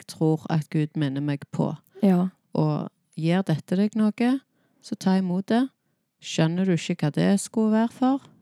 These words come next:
Speaker 1: Nei, så er det ikke så farlig.
Speaker 2: Ja. For
Speaker 1: Ja.
Speaker 2: vi har vel hørt det eksempelet om mennene som sier sånn, «Gud sa at du skulle gifte deg med meg.» <laughs> Da blir det litt sånn, eh, maktmisbruk, kan du si.
Speaker 1: <laughs> Ja.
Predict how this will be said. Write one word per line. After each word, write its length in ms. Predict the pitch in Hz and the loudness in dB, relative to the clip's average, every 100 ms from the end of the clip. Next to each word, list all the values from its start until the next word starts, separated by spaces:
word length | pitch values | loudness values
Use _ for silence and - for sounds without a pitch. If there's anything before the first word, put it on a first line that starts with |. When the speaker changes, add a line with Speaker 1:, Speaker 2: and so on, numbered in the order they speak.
| _ | _
Speaker 1:
Nei, 140 | - 156 | -6 -6
så 360 | - 254 254 | -2 2 2
er 160 | - 147 | 2 0
det 40 | - | -2
ikke 140 | 185 | -6
så 80 | - | -4
farlig. 360 | 160 - 156 147 - | -6 -4 -6 -8 0
Speaker 2:
Ja. 220 | 196 180 226 _ _ _ - | 2 2 -2 _ _ _ -2
For 120 | 208 | 4
Speaker 1:
Ja. 40 | |
Speaker 2:
vi 60 | 202 | 6
har 200 | 196 196 | 6 4
vel 100 | 202 | 4
hørt 220 | 196 - | 2 2
det 100 | 190 190 | 0 2
eksempelet 500 | 190 190 - 190 185 | 2 2 2 4 6
om 80 | 180 180 | 6 4
mennene 380 | 180 196 190 185 | 6 6 6 4
som 120 | 190 | 2
sier 280 | 180 180 180 | 2 2 4
sånn, 280 | 185 185 165 - - - - - | 4 4 0 -6 -20 -20 -16 6
«Gud 240 | 247 247 | 6 8
sa 280 | - 226 254 | 8 8 8
at 100 | - | 6
du 100 | 226 | 4
skulle 180 | 226 214 | 6 6
gifte 200 | 190 220 | 6 4
deg 100 | 240 | 6
med 160 | 254 247 | 6 8
meg.» 160 | 330 | 10
<laughs> 1200 | 285 392 359 320 320 285 247 - - 175 - - 220 | 10 10 10 10 8 8 6 2 2 0 2 4 8
Da 80 | 247 214 | 8 8
blir 220 | 208 214 | 6 8
det 100 | 214 | 8
litt 180 | 208 220 | 8 6
sånn, 340 | - 180 165 165 | 6 6 6 4
eh, 120 | 170 | 4
maktmisbruk, 640 | 170 254 - 262 - 180 - | 4 2 2 2 2 0 6
kan 160 | 202 | 8
du 100 | 233 | 8
si. 200 | 214 226 156 - - - | 8 6 2 -6 -6 -2
Speaker 1:
<laughs> 320 | - 208 - | -2 -2 -2
Ja. 320 | 170 143 | 0 0